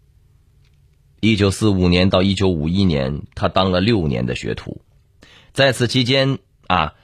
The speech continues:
挤出时间先后上了十四所补习学校，学过速记、会计、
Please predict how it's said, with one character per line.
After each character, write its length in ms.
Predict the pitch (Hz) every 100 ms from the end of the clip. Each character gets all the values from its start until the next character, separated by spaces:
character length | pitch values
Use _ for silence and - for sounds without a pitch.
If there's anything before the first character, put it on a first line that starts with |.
| _ _
挤 200 | - 117
出 200 | - 151
时 200 | - 131
间 320 | 131 135 127
先 260 | - 139 135
后 160 | 135
上 260 | 117 127 107
了 100 | 92
十 380 | - - 120 151
四 300 | - 127 82
所 240 | - 67
补 220 | 65 60
习 160 | 57 60
学 180 | - 50
校， 280 | - - _ _ - -
学 280 | - 87 95
过 300 | 90 71 -
速 280 | - 113
记、 260 | 85 98 - _ _
会 420 | - - 127 65 50
计、 240 | -